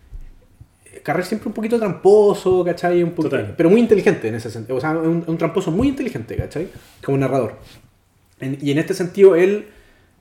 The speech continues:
Speaker 1: claro, la, eh, por eso yo decía antes la estructura. Él parte exponiéndose, luego se retira al segundo plano y desaparece completamente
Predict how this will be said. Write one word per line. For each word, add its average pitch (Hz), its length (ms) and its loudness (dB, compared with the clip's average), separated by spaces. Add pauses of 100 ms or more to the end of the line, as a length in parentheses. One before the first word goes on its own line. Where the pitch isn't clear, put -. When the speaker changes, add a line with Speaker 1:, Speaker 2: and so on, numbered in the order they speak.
(160)
Speaker 1:
claro, 135 400 -2
la, 127 220 -4
eh, - 240 -8
por 175 140 0
eso 175 100 -8
yo 233 240 0
decía 170 260 -4
antes 190 140 -2
la 175 80 0
estructura. 175 560 -2
Él 175 300 0 (380)
parte 151 280 0
exponiéndose, 233 1000 2
luego 139 220 2
se 143 120 -4
retira 127 640 0
al 113 120 -12
segundo 143 340 -2
plano 214 480 0
y 139 100 -4
desaparece 135 840 0
completamente 190 720 -4